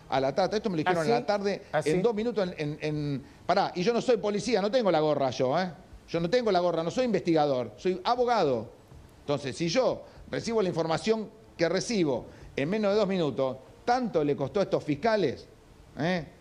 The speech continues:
Speaker 1: Tanto le costaba ir a los do-, los domingos a trabajar y ahora quieren nuevamente po-, posicionarse en la causa, si después los domingos no laburan. No.
Speaker 2: Ahora, Fernando, eh,
Speaker 1: No hay que dar oportunidades
Speaker 2: vos
Speaker 1: a los que fracasan.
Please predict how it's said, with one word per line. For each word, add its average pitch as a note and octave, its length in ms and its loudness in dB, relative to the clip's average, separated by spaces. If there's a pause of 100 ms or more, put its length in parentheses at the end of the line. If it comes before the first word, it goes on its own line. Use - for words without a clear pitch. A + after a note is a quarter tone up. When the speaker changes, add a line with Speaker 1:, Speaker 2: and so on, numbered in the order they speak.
(180)
Speaker 1:
Tanto G#3+ 400 2
le C#3+ 100 0
costaba E3+ 380 2
ir D3+ 60 2
a C#3+ 40 2
los C3+ 140 -2
do-, D3+ 180 -2
los C#3 160 2
domingos E3 380 0
a C3 60 -2
trabajar D3+ 520 0 (640)
y C#3+ 120 2
ahora F3 240 2
quieren E3+ 260 -2
nuevamente F3+ 600 0 (360)
po-, D#3 240 0
posicionarse D3+ 680 -2
en D3+ 80 -2
la C#3 120 0
causa, D#3 480 0 (120)
si - 120 -8
después G#3+ 260 0
los A3 100 0
domingos G#3+ 280 0
no F3 80 2
laburan. B2 480 0 (840)
No. B2+ 360 -2 (600)
Speaker 2:
Ahora, G#3 300 2
Fernando, A#3 760 0
eh, F3 140 4
Speaker 1:
No F3+ 60 6
hay F#3+ 80 2
que F#3 80 0
dar G3 140 2
oportunidades F3+ 580 0
Speaker 2:
vos B3+ 80 2
Speaker 1:
a D#3 40 -2
los D3 120 -2
que D#3+ 80 0
fracasan. A#2+ 580 -2